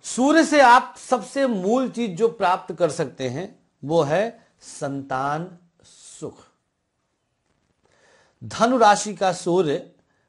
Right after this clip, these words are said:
पंचम काल पुरुष की कुंडली जो मेष लग्न की होती है, उस कुंडली से पंचम से पंचम होगा और अपने से पंचम होगा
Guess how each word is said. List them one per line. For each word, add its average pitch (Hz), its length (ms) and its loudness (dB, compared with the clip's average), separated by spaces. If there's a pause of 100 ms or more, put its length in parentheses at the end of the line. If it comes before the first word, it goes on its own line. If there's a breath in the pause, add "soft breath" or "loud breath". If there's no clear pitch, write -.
(180)
पंचम 190 560 -2 (1800)
काल 170 240 2
पुरुष 160 280 -8
की 165 80 -8
कुंडली 110 340 -12
जो 120 140 -12
मेष 135 300 -14
लग्न 104 180 -14
की 101 160 -20
होती 98 320 -18
है, 151 140 -18 (280)
उस - 300 -10 (300)
कुंडली 117 300 -12
से - 320 -18 (220)
पंचम 170 460 -10
से 160 160 -12
पंचम 98 420 -16
होगा 87 420 -20 (480)
और 180 300 8 (480 soft breath)
अपने 208 800 4
से 269 180 0
पंचम 220 460 -6
होगा 190 420 -10